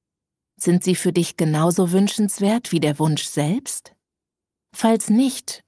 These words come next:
ist dein eigentliches Ziel möglicherweise nur ein Teilaspekt deines Wunsches. Oder dahinter steckt sogar etwas ganz anderes.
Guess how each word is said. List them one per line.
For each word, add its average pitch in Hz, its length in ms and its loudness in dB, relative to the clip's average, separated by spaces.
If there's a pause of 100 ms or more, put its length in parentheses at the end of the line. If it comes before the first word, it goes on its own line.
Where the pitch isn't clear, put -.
ist 214 240 0
dein 196 220 2
eigentliches 208 720 0
Ziel 190 320 2
möglicherweise 180 1040 2 (320)
nur 220 160 4
ein 214 220 2
Teilaspekt 180 920 0
deines 151 320 -2
Wunsches. - 680 -2 (580)
Oder 233 300 4
dahinter 196 480 2
steckt - 360 -2
sogar 170 260 2
etwas 165 360 -2
ganz 175 300 0
anderes. 160 680 -4